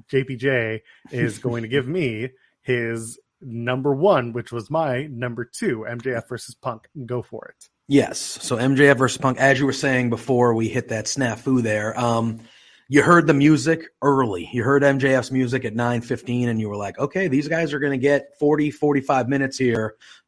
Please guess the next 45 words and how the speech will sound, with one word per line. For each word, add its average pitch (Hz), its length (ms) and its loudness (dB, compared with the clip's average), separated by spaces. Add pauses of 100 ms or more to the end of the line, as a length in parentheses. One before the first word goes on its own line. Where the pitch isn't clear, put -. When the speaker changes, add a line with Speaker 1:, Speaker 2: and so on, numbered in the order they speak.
Speaker 2:
to 123 200 2
tell 127 280 2
us 127 180 2
a 113 60 -2
good 123 240 -2
story." 104 720 -2 (120)
And 117 440 0 (100)
they 131 220 4
did. 107 320 2
I, 117 240 -2
I, 113 440 -2 (680)
the 127 60 -2
match 139 320 2
was 135 160 -4
great. 131 260 4
I 123 60 8
love 127 260 4
C 143 200 0
M 123 120 2
Punk 127 320 -2
dominating 123 640 0
at 120 100 -4
the 117 60 -8
beginning 120 420 0
and 110 140 -2
kinda 113 280 -2
acting 113 340 -2
like, 107 180 -4
"Oh, 185 140 -2
this 165 160 0
is 107 140 -6
easy." 135 440 2
Like, 123 180 -4
you 120 60 -2
know, 117 180 0
getting 127 220 -2
on 123 100 2
the 117 80 -2
turnbuckle, 123 640 -4
laying 120 320 0
down 117 280 0
across 117 460 -6
it, 113 60 -12
like, 113 240 -10
"Ah, - 280 2